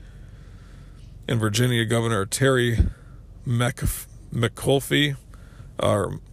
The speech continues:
what is it, McAuliffe, I guess? Let me know how to pronounce that if you can, uh, through Twitter, if you want to, or you can, uh, check me out on my webpage, which is I am the empire dot com, uh, if, if I'm pronouncing it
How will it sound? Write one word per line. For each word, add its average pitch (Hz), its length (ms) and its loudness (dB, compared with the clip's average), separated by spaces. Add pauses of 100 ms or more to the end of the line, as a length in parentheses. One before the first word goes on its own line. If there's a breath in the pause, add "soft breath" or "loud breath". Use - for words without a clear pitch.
what 113 160 2
is 104 140 -2
it, 104 80 0
McAuliffe, 147 760 2
I 156 60 8
guess? 175 540 2 (280)
Let 131 200 6
me 127 80 0
know 120 160 4
how 113 100 2
to 110 80 0
pronounce 110 360 0
that 110 160 4
if 110 140 0
you 110 100 -2
can, 139 360 2 (320 loud breath)
uh, 107 200 4
through 120 400 2
Twitter, 170 420 4 (480 loud breath)
if - 180 -2
you 123 80 4
want 135 200 2
to, 131 120 2
or 110 220 2
you 104 80 0
can, 101 360 -2
uh, 101 220 2
check - 300 0
me 104 100 0
out 101 180 2
on 101 120 -2
my 101 260 0 (420 loud breath)
webpage, 117 520 4
which 104 160 -2
is 107 200 -2
I 120 120 4
am 107 100 2
the 104 80 2
empire 101 240 0
dot 90 220 -2
com, 98 500 -2
uh, - 340 -2
if, - 220 -12
if - 160 -2
I'm 107 100 -4
pronouncing 104 380 -2
it 107 100 -4